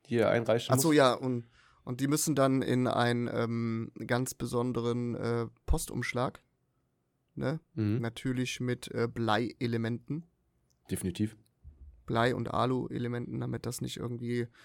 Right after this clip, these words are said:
Speaker 2: auf dem Postweg, äh, ver-, ne, vertauscht, verunstaltet oder sonst
Speaker 1: Verfälscht.
Speaker 2: irgendwas wird. Ja, und das wird dann, äh, direkt draußen, ne, also er geht im Bademantel, äh, geht er noch raus,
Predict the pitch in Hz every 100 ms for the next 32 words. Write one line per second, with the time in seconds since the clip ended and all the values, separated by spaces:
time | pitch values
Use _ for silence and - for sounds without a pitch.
0 | - - _ _ - - 123 - 139 -
1 | 131 131 135 135 - 113 117 117 117 117
2 | 113 - _ _ _ _ _ _ _ _
3 | _ - - 120 - - - 120 120 -
4 | 113 120 120 - - - 117 - 117 117
5 | 117 - 110 - 123 107 107 104 - -
6 | 123 - _ - _ _ _ _ - 117
7 | 113 - 120 120 117 127 123 127 127 131
8 | 110 123 120 117 120 147 - - - 123
9 | 143 - 165 220 - _ _ _ - -
10 | 127 120 113 101 - 127 - 120 117 113
11 | 139 139 135 147 147 147 - _ _ _
12 | _ _ _ - 123 120 131 139 127 -
13 | 123 135 214 - -